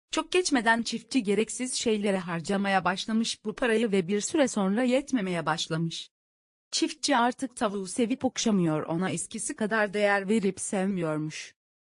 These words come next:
Çiftçi zamanla tavuğun karnında bir hazine olduğunu düşünmeye başlamış. Eğer tavuğu kesip karnındaki hazineyi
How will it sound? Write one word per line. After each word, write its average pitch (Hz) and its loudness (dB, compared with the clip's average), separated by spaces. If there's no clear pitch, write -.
Çiftçi 330 0
zamanla 247 4
tavuğun 185 0
karnında 202 0
bir 226 0
hazine 208 -2
olduğunu 185 0
düşünmeye 180 0
başlamış. 165 -4
Eğer 320 4
tavuğu 214 -4
kesip - -10
karnındaki 208 0
hazineyi 208 -2